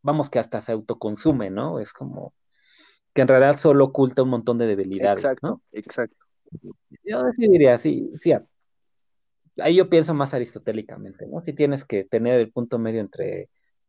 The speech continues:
Speaker 1: bra-, bravuconería, ¿no?
Speaker 2: Ajá.
Speaker 1: Y cobardía, ¿no? Tienes que ser valientes, de repente tendrás que toparte con algún problema y enfrentarlo. Em, y lo que sí notas, pues, que luego no son ni tan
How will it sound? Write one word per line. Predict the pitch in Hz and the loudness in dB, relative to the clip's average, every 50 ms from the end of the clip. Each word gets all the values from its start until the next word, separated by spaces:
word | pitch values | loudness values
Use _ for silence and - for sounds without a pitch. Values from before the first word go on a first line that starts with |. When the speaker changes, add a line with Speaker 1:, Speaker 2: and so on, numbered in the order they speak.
| _ _ _ | _ _ _
Speaker 1:
bra-, | - 113 110 107 107 107 - | -12 -4 0 0 0 0 -2
bravuconería, | - 117 113 117 113 104 - 123 113 110 107 120 135 160 190 | 0 2 2 4 2 2 0 0 0 0 0 0 0 -2 -2
¿no? | 180 | -6
Speaker 2:
Ajá. | - - 139 135 147 - - _ _ _ _ _ _ _ _ _ _ _ _ _ _ _ _ _ _ _ _ _ _ _ _ _ _ _ _ _ _ | -10 -6 -4 -4 -4 -4 -6 _ _ _ _ _ _ _ _ _ _ _ _ _ _ _ _ _ _ _ _ _ _ _ _ _ _ _ _ _ _
Speaker 1:
Y | _ 127 | _ -8
cobardía, | - - 113 101 104 98 98 95 90 90 - | -2 0 2 2 2 2 2 -2 -2 -4 -4
¿no? | 135 160 175 85 - | -6 -8 -8 -6 -2
Tienes | - 139 135 139 | -2 -2 -2 0
que | - 120 104 - _ _ _ _ | -2 -4 -4 -4 _ _ _ _
ser | - - 127 127 | -2 -2 2 2
valientes, | 139 135 131 127 120 120 139 135 | 2 2 4 2 0 0 -2 -2
de | 127 120 | -2 -4
repente | 104 98 - 110 107 - | -6 -4 -4 -6 -6 -6
tendrás | 104 - 110 101 98 104 107 - | -4 -4 -4 -2 -2 -4 -4 -4
que | - - | -10 -10
toparte | - - - _ 110 - - - - | -10 -12 -6 _ -6 -6 -6 -12 -14
con | - - 92 | -14 -12 -14
algún | 95 98 104 117 117 | -12 -6 -6 -6 -4
problema | 113 117 110 110 107 110 107 101 | -2 0 0 0 0 -2 -4 -4
y | 98 | -6
enfrentarlo. | 98 - - 104 98 - 135 143 139 113 95 - _ _ _ _ - _ _ _ _ _ _ _ _ _ _ | -8 -8 -8 -8 -4 -2 -2 0 0 -2 -6 -6 _ _ _ _ -20 _ _ _ _ _ _ _ _ _ _
Em, | - 110 104 104 - - - - _ _ _ _ _ _ _ _ _ _ _ _ _ _ _ | -2 0 0 0 0 -2 -6 -12 _ _ _ _ _ _ _ _ _ _ _ _ _ _ _
y | - 165 | 2 4
lo | 151 143 131 135 | 4 4 4 2
que | 127 117 | -4 -4
sí | - 143 | -2 0
notas, | 139 135 135 - 151 143 139 | 0 0 2 2 0 0 0
pues, | - - - | -12 -16 -8
que | - 110 | -6 -4
luego | 101 151 113 131 131 | -2 -2 0 0 -2
no | 123 104 | -2 -4
son | - 131 120 | -6 -6 -8
ni | 110 101 | -8 -8
tan | - 92 90 - 92 98 98 101 101 107 110 107 104 104 | -10 -12 -12 -12 -16 -16 -16 -12 -10 -10 -10 -10 -12 -18